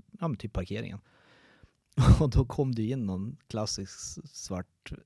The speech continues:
maffiaboss, eh, Merca med tonade rutor och några svartklädda rockar och grejsmojs där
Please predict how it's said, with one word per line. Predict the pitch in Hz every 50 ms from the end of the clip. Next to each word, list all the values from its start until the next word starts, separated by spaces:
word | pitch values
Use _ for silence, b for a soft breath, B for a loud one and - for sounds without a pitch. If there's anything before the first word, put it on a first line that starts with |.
| - B B B B B B B B B B B B -
maffiaboss, | 117 110 104 95 - - 113 101 98 98 101 98 - - - - -
eh, | 113 101 98 80 71 -
Merca | - 113 110 117 110 104 - - 95 95
med | 101 98
tonade | 95 104 110 101 98 95 95
rutor | 95 95 90 - - 104 98
och | 92
några | 87 87 -
svartklädda | - 98 95 - - - 107 95 95 98
rockar | 95 92 - _ - 104 98
och | 98 98
grejsmojs | 92 92 95 - - 101 90 92 95 - -
där | 73 78 101